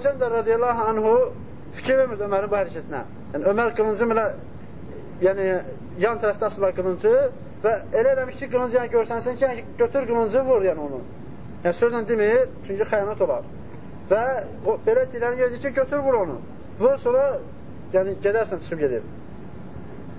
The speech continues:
Lakin Əbu Cəhl də bunu etmir və onlar, yəni, müşriklər həmin sahabini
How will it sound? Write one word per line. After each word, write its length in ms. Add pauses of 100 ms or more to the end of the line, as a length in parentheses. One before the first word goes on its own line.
(640)
Lakin 360
Əbu 160
Cəhl 180
də 120
bunu 180
etmir 320
və 200 (920)
onlar, 400
yəni, 180
müşriklər 540
həmin 240
sahabini 480